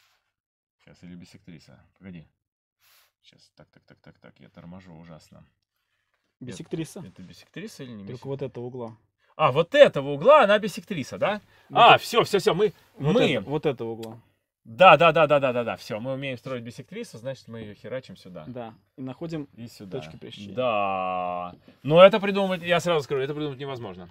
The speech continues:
Speaker 1: Ну, то есть, вот заурядный человек, коим являюсь я в геометрии, никогда ни за какое разумное время этого решения не придумает.
Speaker 2: Задача
Speaker 1: Это
Speaker 2: была
Speaker 1: где была она дана?
Speaker 2: на Самарской Олимпиаде.
Speaker 1: Это совершенно
Speaker 2: Город
Speaker 1: не-,
Speaker 2: Самара.
Speaker 1: это очень круто, но это, конечно, да. Это, то есть,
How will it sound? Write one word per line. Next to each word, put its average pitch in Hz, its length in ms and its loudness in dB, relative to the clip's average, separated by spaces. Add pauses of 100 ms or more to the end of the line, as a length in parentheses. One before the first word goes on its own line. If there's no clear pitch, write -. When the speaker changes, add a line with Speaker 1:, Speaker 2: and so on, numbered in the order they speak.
Speaker 1:
Ну, 131 120 -14
то 151 80 -4
есть, 127 180 -6
вот 139 160 -6 (320)
заурядный 196 760 4
человек, 185 520 2
коим 165 240 -2
являюсь 165 460 0
я 113 400 2
в 107 40 -16
геометрии, 135 680 -2 (360)
никогда 202 800 8
ни 196 120 2
за 165 120 0
какое 170 260 0
разумное 160 340 0
время 170 260 -4
этого 135 160 -6
решения 127 280 -8
не 117 80 -12
придумает. 117 280 -8
Speaker 2:
Задача 175 360 4
Speaker 1:
Это 160 100 4
Speaker 2:
была 196 120 10
Speaker 1:
где 190 100 10
была 214 240 6
она 196 120 0
дана? 175 180 2
Speaker 2:
на 185 80 6
Самарской 202 720 8
Олимпиаде. 139 560 0 (140)
Speaker 1:
Это 143 180 0
совершенно 185 280 -2
Speaker 2:
Город 208 240 8
Speaker 1:
не-, - 40 -14
Speaker 2:
Самара. 165 340 6
Speaker 1:
это 175 80 0
очень 156 260 -2
круто, 180 340 -4
но 151 140 -4
это, 160 120 -6
конечно, 160 340 -6
да. 147 120 2
Это, 117 180 -4
то 143 60 -4
есть, - 160 -4